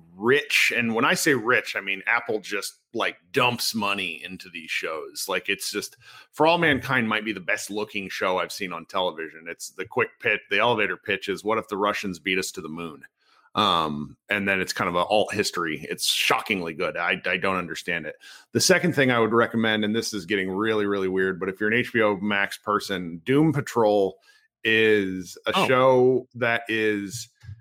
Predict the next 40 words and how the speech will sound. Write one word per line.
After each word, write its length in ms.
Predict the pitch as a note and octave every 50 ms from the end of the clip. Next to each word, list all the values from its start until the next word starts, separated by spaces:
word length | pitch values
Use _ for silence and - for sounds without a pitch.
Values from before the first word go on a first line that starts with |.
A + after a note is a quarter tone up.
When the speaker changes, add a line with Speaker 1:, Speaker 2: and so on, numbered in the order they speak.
| _ _ _
Speaker 1:
it's, 240 | - B2 B2+ - - -
it's 180 | C3 C3 -
like 220 | C3+ C3+ B2+ - A#2+ A#2 G#2+ G#2 G#2+ - _ _ -
D-list 800 | D#3+ F3 G3+ A3 A3+ F#3+ E3 D#3 D3+ D3 - - - - - -
superheroes 840 | D3+ D3 C#3+ C#3 B2+ A2+ B2 A#2 A#2 A#2 A#2 A#2 A#2 A2 G#2+ G#2 - -
is 200 | - A2 G#2 -
the 80 | - F#2
pre-, 280 | - - C3 B2 B2 -
is 200 | A#2 A#2 G2 -
kind 200 | - - B2+ A#2
of 80 | A2+ G2
the, 180 | G#2 G2 F2 - -
the 80 | G2+
pitch, 360 | - - B2+ B2+ B2 - - -
but 100 | B2+ A#2
it's 160 | A2 - -
really 220 | B2+ D3 E3+ E3+ D3
a 60 | A#2
show 240 | - - B2+ A#2 A2+
about 220 | G#2+ G2+ G2 - -
empathy. 560 | F#2+ G2+ F#2+ - F2+ - - D2 B1+ B1+ - _ _ _ _ _ - - _ _ _ -
And 540 | F2+ G2 G#2 G#2 G2+ G2 G2 G2 G2 F#2 F#2
it, 100 | F#2+ - _ _ _
it's 440 | B2+ B2+ C3 B2+ - C3 B2+ - D3
another 400 | C#3 C3+ C#3+ E3 F3+ F#3+ F#3 E3+
one 160 | D3+ D3 C#3+
of 80 | B2+ A2+
these 180 | A#2+ A2 F#2+
remarkably 1040 | G#2 A2+ A#2+ A#2 A#2 A#2+ B2 B2+ B2+ A#2+ A2+ A2+ - A2 E2+ F#2+ F#2+ F2 E2 E2+ D#2+
moving 560 | F2 G2 G#2 G#2 G#2 G#2 G2 F#2 F#2 E2+ E2+ E2
shows. 520 | - - G#2 F2+ F2 E2 D2+ D#2 D#2+ G2
It's 100 | F#2+ -
not 160 | D3+ C#3+ C#3+
a 40 | C3+
big 180 | A2 B2 A2 -
time 240 | - A2+ G#2 G2+ F#2+
commitment. 320 | - G#2+ G2 F#2+ F#2+ F#2+
There's 140 | G2 F#2+ -
only, 140 | A2+ G#2 G2+
like, 260 | G2+ F#2+ F#2+ F#2 F2